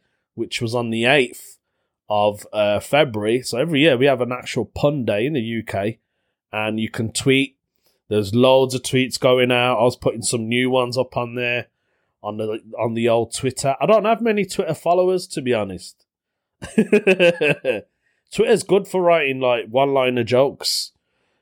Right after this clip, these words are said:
You know, you can have up to, what is it, three hundred fifty characters? Something like that. Could be wrong. But yeah, yeah, it's good for that.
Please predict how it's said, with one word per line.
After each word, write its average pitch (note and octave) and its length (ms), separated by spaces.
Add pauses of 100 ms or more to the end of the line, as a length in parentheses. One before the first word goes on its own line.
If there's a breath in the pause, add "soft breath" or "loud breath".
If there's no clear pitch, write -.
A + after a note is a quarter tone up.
You G#2+ 100
know, G#2+ 100
you A2 100
can A#2+ 220
have A#2 120
up G#2+ 140
to, A2 200
what C3 140
is A#2 60
it, A#2 120
three D3+ 200
hundred D3+ 240
fifty D3 300
characters? E3+ 580
Something D#3 320
like D#3+ 140
that. F3 200 (500)
Could B2+ 120
be F#2+ 100
wrong. F#2+ 220 (480)
But B2 140
yeah, B2+ 240 (100)
yeah, C3 300
it's C3+ 160
good G#3 180
for D#3+ 140
that. D#3+ 240